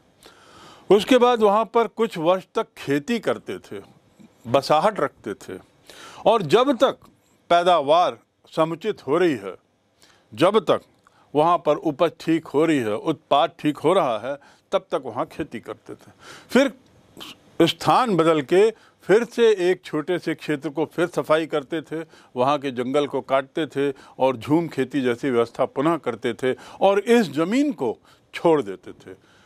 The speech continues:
जिसे परती ज़मीन कह सकते हैं। और इस प्रकार परती ज़मीन के रूप में इस ज़मीन को छोड़ देते थे और तीन चार साल तक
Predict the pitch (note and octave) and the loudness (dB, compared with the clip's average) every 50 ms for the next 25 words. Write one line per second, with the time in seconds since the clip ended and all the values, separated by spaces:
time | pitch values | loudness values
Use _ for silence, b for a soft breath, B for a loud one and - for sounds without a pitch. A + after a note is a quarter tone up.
0 | b b b b b b b - C#3+ F3+ F#3 G3+ G#3 G3 - - F#3+ F3+ F#3+ - | b b b b b b b -2 0 2 2 2 2 0 2 2 2 2 2 2
1 | B3+ B3+ G#3 F#3 E3+ E3 F3+ F3+ E3+ D3 - B2 A#2 A2+ - A2+ - - - B2 | 0 0 2 2 0 0 -2 -6 -8 -8 -10 -10 -10 -10 -14 -16 -16 -16 -16 -16
2 | G#2 F2 E2+ A2 A#2+ - _ _ _ b b b b b b b E3+ G#3 A3 A#3 | -16 -14 -16 -18 -18 -20 _ _ _ b b b b b b b 2 2 2 2
3 | F#3 A#3 A3 A#3+ B3 B3+ B3 B3+ - E3+ D#3 D#3 D#3 - B3+ A#3+ F#3+ F#3 F3 G3 | 0 0 0 2 2 2 0 0 0 0 0 0 -2 -6 -6 -2 -2 -2 -2 -4
4 | A3 A#3 A3+ F#3 - G#3 G3 E3+ F#3 G#3+ G3+ - - F#3+ A3 A3+ G#3 D3+ C#3+ D#3+ | -6 -8 -8 -4 -2 0 0 0 0 -2 -4 -6 -6 -4 -2 -2 -2 -2 -2 -2
5 | E3 F#3 F#3+ F3+ - G3 D#3+ - - D3+ F#3 A3 G3 F#3+ D#3+ B2 - C3+ A#2+ - | -2 -4 -4 -2 -2 -2 -2 0 0 2 2 2 2 0 0 -2 -4 -6 -6 -4
6 | D3 F3 G#3+ G#3 b b b b b b F3+ F#3 D#3 _ - A3 A#3 B3+ B3+ A#3 | -2 -2 -2 -2 b b b b b b 0 0 -2 _ -4 -2 0 0 0 -2
7 | F3+ - F3 E3+ F3 F3 D3+ - - C#3 D3 F3+ F#3+ D#3 - D3+ D3+ C#3+ | -2 0 2 2 2 2 -2 -4 -4 -2 0 0 -2 -2 -2 -4 -4 -4